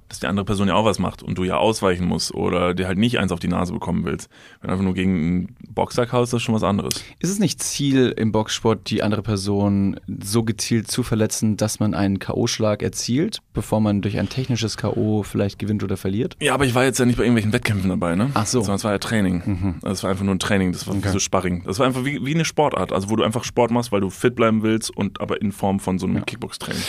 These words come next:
Speaker 2: War das auch die Zeit, in der du dann einer, äh, jugendlichen Straßengang, ähm, zugehörig wurdest?
Speaker 1: Ja.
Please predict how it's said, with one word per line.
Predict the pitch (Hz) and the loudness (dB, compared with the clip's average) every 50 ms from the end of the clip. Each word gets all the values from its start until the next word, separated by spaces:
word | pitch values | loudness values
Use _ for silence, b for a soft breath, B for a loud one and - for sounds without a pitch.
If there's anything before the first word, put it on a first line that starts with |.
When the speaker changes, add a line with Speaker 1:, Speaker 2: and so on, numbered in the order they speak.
| - - - | -8 -2 2
Speaker 2:
War | 117 131 | 2 4
das | 175 170 - | 4 4 2
auch | - 170 - | 0 0 0
die | - 165 | 0 -2
Zeit, | - - - 151 151 143 | -2 0 2 2 4 4
in | 143 139 | 4 4
der | 127 127 127 | 4 4 4
du | 123 120 | 4 4
dann | 117 127 123 123 120 - | 4 4 6 6 4 4
einer, | - 107 113 113 110 110 110 85 - | 4 2 4 4 4 4 2 2 2
äh, | 87 101 104 | 0 0 2
jugendlichen | 107 110 120 117 117 113 107 110 101 | 2 2 2 2 0 0 0 0 -2
Straßengang, | - - 95 95 - - 127 120 113 120 123 131 135 - - | -2 -2 -2 -2 0 2 2 2 2 2 2 2 2 0 0
ähm, | - 123 123 127 127 131 127 | 0 0 0 2 2 0 0
zugehörig | - - - 135 135 135 131 135 127 - | 0 0 2 2 2 2 0 -2 -2 0
wurdest? | 139 143 165 202 - - - - | 0 0 0 0 -4 -6 -2 0
Speaker 1:
Ja. | 95 87 80 - - | 0 0 0 -4 -8